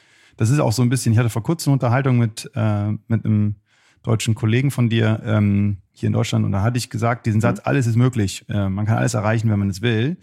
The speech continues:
Speaker 2: Mhm.
Speaker 1: Und dann, ähm, sagt er, "Ja, also man kann mehr erreichen, als man sich vorher denkt."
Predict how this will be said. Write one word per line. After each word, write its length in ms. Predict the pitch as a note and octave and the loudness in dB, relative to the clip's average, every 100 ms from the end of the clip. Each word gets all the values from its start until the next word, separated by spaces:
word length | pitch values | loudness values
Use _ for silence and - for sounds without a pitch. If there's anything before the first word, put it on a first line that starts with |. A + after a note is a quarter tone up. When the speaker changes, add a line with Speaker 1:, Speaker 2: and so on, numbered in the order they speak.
| - - | -6 4
Speaker 2:
Mhm. 280 | F3 F#3+ - - | 6 6 0 -4
Speaker 1:
Und 480 | A2 A2+ A2 - | 2 2 2 0
dann, 320 | A#2 A2+ A2 - | 2 2 0 -2
ähm, 600 | A#2 A2 A2 A2 A2+ A2 - - | 0 2 2 2 0 -4 -10 -4
sagt 240 | A2+ A2 | -4 -2
er, 160 | A2 G#2 | -4 -2
"Ja, 500 | F#2+ F#2+ A2 A2+ A2+ | -4 -2 -2 -2 -2
also 320 | A2+ A2 G#2+ G2+ - - _ - - - | -2 0 0 -2 -8 -20 _ -20 -20 -4
man 180 | A2+ A#2 | 0 2
kann 220 | A#2+ C3 | 2 4
mehr 200 | C3 C#3+ | 4 2
erreichen, 400 | C3+ A2 A#2+ B2 | 0 0 -2 -2
als 160 | A2+ A2 | -2 -2
man 80 | G2+ | -2
sich 160 | G2+ | -2
vorher 240 | A2+ G#2 G2 | 0 0 2
denkt." 460 | G#2+ - - - | -2 -2 -10 -18